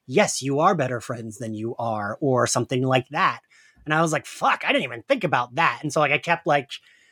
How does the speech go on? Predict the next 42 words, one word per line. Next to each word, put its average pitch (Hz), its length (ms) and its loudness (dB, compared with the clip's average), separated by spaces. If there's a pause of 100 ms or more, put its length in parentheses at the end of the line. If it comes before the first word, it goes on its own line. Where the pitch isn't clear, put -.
(160)
you 277 100 2
know, 185 180 4
like, 160 320 0 (380)
I, 160 160 2
I, 165 120 -4
there's 180 260 0
no, 233 100 4
like, 165 260 2
I 185 60 6
don't 202 80 0
know 160 180 0
how 131 100 -4
to 147 100 0
solve 170 420 2
an 151 140 4
issue, 135 440 -2
but, 131 300 0 (460)
you 233 100 2
know, 147 140 2
she 139 260 -4
told 156 240 2
me 180 60 2
that 190 160 2
was 185 80 0
a 175 80 2
thing 233 200 2
and 156 120 0
I 147 80 2
had 156 180 0
never 160 220 0
even 135 360 -4 (120)
thought 180 180 0
about 110 340 -4
that. 98 220 -14 (140)
But, 143 120 4
like, 120 260 2 (460)
it 262 80 4
makes 220 200 2
sense, 277 340 2
right? 175 220 4
It's 151 160 -6
like, 151 240 2